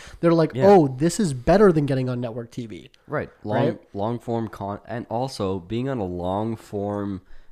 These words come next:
Speaker 2: unscripted interview
Speaker 1: Much different than going
Speaker 2: is
Speaker 1: on five minutes on
Speaker 2: way
Speaker 1: C N N, right?
Speaker 2: more effective than five minutes of, like, basically you're getting sound bites.
Speaker 1: Yeah,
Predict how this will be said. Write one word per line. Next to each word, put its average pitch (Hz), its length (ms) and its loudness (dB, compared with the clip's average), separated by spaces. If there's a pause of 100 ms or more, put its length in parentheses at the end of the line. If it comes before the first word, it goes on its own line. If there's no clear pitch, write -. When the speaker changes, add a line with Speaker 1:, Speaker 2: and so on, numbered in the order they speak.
Speaker 2:
unscripted 104 760 -8
interview 117 480 -8
Speaker 1:
Much 156 300 2
different 156 300 2
than 131 100 -2
going 139 160 0
Speaker 2:
is 135 60 0
Speaker 1:
on 131 100 -2
five 135 300 -2
minutes 127 240 -4
on 127 80 -2
Speaker 2:
way 110 140 -2
Speaker 1:
C 120 100 0
N 117 120 -2
N, 117 160 -6
right? 113 120 -4
Speaker 2:
more 90 140 -6
effective 82 640 -12
than 85 180 -10
five 85 340 -8
minutes 90 380 -10
of, 87 140 -12
like, 87 420 -8
basically 95 460 -8
you're 90 140 -6
getting 87 300 -12
sound 90 460 -10
bites. 73 520 -14
Speaker 1:
Yeah, 131 120 -6